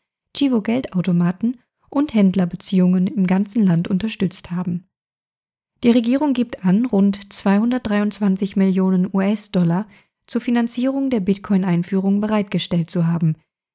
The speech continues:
die alle aus Mitteln der Zentralamerikanischen Entwicklungsbank stammen.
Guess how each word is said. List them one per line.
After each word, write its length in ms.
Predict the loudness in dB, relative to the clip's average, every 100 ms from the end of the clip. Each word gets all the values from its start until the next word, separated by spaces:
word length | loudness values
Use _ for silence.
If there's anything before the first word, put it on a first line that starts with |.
| _ -2
die 160 | 0
alle 320 | 2 2 2
aus 160 | -4 0
Mitteln 380 | 0 2 0 0
der 120 | -2
Zentralamerikanischen 1200 | 0 -2 0 0 2 0 -2 -2 0 0 0 -2
Entwicklungsbank 920 | -4 -2 -4 -2 -2 -2 -4 -6 -6
stammen. 460 | -8 -6 -6 -6 -12